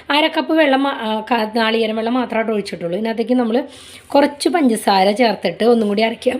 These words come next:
പോവാണ്. <clears throat> പഞ്ചസാരയിൽ വെള്ളം ഉണ്ടാവും. അപ്പോൾ അതുകൊണ്ട് തന്നെ ഇനി നമ്മൾ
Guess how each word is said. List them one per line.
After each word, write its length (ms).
പോവാണ്. 260
<clears throat> 360
പഞ്ചസാരയിൽ 600
വെള്ളം 320
ഉണ്ടാവും. 280
അപ്പോൾ 180
അതുകൊണ്ട് 300
തന്നെ 200
ഇനി 120
നമ്മൾ 260